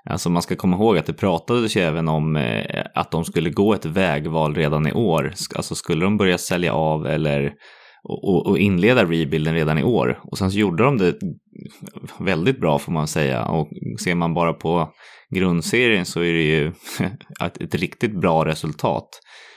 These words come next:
Eh, men jag tror inte att de, de var där hela vägen. Och när de väl kom in till slutspel så tror jag att man hade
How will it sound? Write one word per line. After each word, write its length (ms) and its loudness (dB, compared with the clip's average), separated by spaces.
Eh, 280 -2
men 160 2
jag 120 0
tror 200 0
inte 140 -2
att 100 -4
de, 480 0
de 160 0
var 260 4
där 200 0
hela 300 -2
vägen. 560 -2
Och 220 -10
när 80 -2
de 100 -2
väl 140 0
kom 220 -6
in 100 0
till 120 -8
slutspel 520 -2
så 140 -8
tror 140 -4
jag 60 -2
att 40 -8
man 120 -2
hade 280 -4